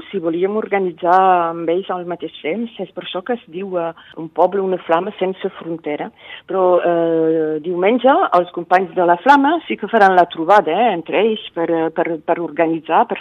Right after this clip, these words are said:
saber perquè com ho fan per, eh, per la flama, per les rutes, etcètera,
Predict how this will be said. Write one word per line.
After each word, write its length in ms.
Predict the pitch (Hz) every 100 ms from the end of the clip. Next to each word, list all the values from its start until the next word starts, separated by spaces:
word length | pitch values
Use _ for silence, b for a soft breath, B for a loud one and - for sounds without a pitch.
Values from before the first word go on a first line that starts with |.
| -
saber 240 | 156 151 190 233 240
perquè 380 | 185 165 175 175 - B B B
com 180 | 196 190
ho 60 |
fan 300 | 170 180 190 208
per, 180 | 185 156
eh, 260 | 160 156
per 220 | 151 160 151
la 100 | 147
flama, 320 | - 160 190
per 220 | 175 160
les 180 | 143 139
rutes, 420 | 139 160 185 175 160
etcètera, 520 | - 131 139 160